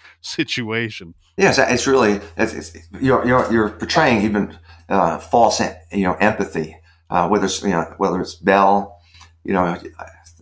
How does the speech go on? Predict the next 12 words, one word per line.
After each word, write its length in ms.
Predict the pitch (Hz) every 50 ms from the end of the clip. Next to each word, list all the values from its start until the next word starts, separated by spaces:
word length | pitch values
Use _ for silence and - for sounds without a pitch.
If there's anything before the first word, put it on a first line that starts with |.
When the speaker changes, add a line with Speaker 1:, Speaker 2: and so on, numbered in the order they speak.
| _ _
Speaker 2:
what, 240 | - 95 - - - _
what, 280 | - 78 90 - - -
I 140 | - 92 104
got 140 | 101 110 107
involved 360 | 101 98 95 95 95 95 92
in 80 | 90 90
the 120 | 92 95
interview. 300 | 123 151 147 98 90 82
I 40 | 82
wasn't 280 | 87 98 92 104 98
supposed 440 | - - - - 120 151 165 - -
to. 240 | - 82 80 101 85